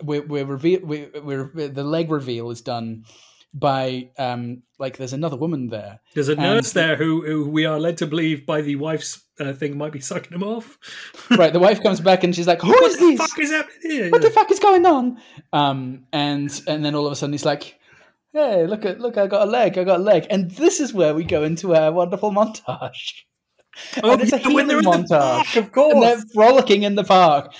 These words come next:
Speaker 1: And he wears, he's got, like, a Chargers t-shirt. For, 'cause they,
Speaker 2: Yeah.
Speaker 1: they, they, they clearly shot it all in, I don't know, an hour.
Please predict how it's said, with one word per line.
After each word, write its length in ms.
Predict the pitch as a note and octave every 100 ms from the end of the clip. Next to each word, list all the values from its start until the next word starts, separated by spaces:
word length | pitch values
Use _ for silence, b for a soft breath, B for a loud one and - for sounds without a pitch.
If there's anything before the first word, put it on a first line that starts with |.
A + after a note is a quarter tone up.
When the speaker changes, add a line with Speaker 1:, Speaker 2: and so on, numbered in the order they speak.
| F#3
Speaker 1:
And 80 | A#3+
he 60 | B3
wears, 300 | B3 A#3+ A#3+
he's 200 | A3 C4
got, 140 | A#3+ B3+
like, 120 | A3
a 60 | G3
Chargers 580 | - C3+ D#3+ F#3 A3+
t-shirt. 520 | A3 A#3 A3 A3 G#3+ A3 G3+
For, 120 | G#3 G3 B -
'cause 100 | G#3+
they, 60 | B3
Speaker 2:
Yeah. 40 |
Speaker 1:
they, 180 | G3 G#3
they, 300 | G#3 G3+ - _
they 100 | G3
clearly 320 | - B3 G3
shot 220 | F#3+ F#3 D#3
it 80 | -
all 240 | D#3 D3
in, 280 | B2+ A#2 A2+ _ C#3
I 100 | B2
don't 140 | A2
know, 140 | A2 A2
an 140 | C#3+ C#3+
hour. 400 | B2+ B2 A2